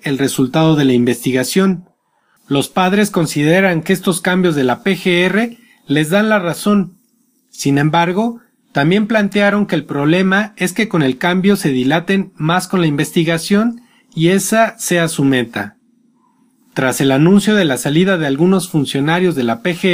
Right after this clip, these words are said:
R, Vidulfo Rosales, abogado de las madres y padres de los desaparecidos, dijo que comienza el proceso de limpia dentro de la Procuraduría. Sin embargo, la exigencia de las madres y los padres es la renuncia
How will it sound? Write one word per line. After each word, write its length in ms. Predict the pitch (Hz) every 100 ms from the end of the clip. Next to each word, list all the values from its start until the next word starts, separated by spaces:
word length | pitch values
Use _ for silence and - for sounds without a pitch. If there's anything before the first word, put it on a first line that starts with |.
| 175
R, 260 | 185 233 - _ _ _ _
Vidulfo 480 | 143 170 220 214 220
Rosales, 640 | 190 165 185 185 220 240 -
abogado 600 | 135 135 135 170 185 175
de 80 | 143
las 220 | 120 131
madres 520 | 156 170 180 180 -
y 100 | -
padres 600 | 135 156 170 180 185 185 _ _ _ _
de 100 | 135
los 200 | 135 135
desaparecidos, 1040 | 139 135 143 143 143 - 196 196 233 233 - _ _
dijo 340 | - 196 247 240
que 120 | 175
comienza 760 | 170 151 170 196 190 240 247 -
el 140 | 156
proceso 460 | 156 165 214 202 214
de 100 | 175
limpia 500 | 156 185 185 208 208
dentro 320 | 165 160 165
de 80 | 156
la 160 | 151 151
Procuraduría. 920 | 160 - 151 147 147 165 202 160 - _ _ _ _ -
Sin 260 | - 170
embargo, 360 | 165 170 214 214
la 80 | 180
exigencia 540 | - 151 196 202 190
de 80 | 135
las 200 | 123 117
madres 400 | 170 175 170 156
y 40 |
los 140 | 131 -
padres 560 | - 170 180 220 226 -
es 180 | 175
la 120 | 208 190
renuncia 720 | 156 151 196 196 220 254